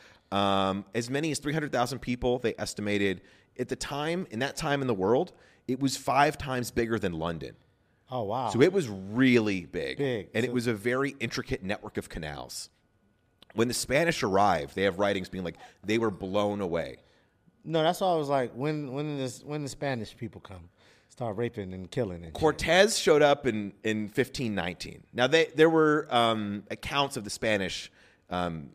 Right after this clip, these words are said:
Speaker 1: meeting these folks before then.
Speaker 2: Ah, okay.
Speaker 1: But Cortez showed up in fifteen nineteen and fucked everything up.
Speaker 2: Yeah.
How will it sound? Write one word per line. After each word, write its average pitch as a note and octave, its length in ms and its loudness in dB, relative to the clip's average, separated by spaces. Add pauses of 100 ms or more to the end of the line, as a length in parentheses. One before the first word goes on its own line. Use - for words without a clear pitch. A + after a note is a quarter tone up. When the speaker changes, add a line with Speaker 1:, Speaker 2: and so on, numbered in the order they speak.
(240)
Speaker 1:
meeting C3+ 300 2
these G#2 160 -4
folks F2 240 -2
before B2+ 340 4
then. C#2+ 320 -6
Speaker 2:
Ah, C#3 320 4
okay. G2+ 260 -8
Speaker 1:
But A#2+ 120 -2
Cortez F3+ 580 6
showed D#3 220 4
up C#3 160 6
in B2 80 -6
fifteen B2+ 400 -4
nineteen A2+ 420 -4
and E2+ 100 -10
fucked - 360 -2
everything D2+ 400 -6
up. A1+ 160 -16
Speaker 2:
Yeah. G#2+ 260 -6